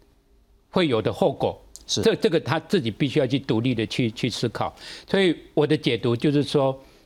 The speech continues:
Speaker 1: 啊，他提到台湾关系法，然后他也提到了，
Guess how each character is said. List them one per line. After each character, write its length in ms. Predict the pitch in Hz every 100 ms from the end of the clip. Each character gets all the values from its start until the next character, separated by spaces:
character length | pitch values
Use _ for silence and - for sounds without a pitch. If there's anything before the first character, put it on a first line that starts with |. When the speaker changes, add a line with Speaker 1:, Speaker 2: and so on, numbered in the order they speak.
| _ _ -
Speaker 1:
啊， 160 | 127
他 180 | 120 151
提 160 | 151 139
到 140 | 139
台 140 | 127
湾 140 | 113 113
关 160 | 127 110
系 120 | 113
法， 340 | - 107 82 - _ _ _ -
然 120 | 117
后 140 | 127
他 280 | 127 127 127
也 120 | 110 - -
提 140 | 120
到 220 | 107 135
了， 220 | 104 95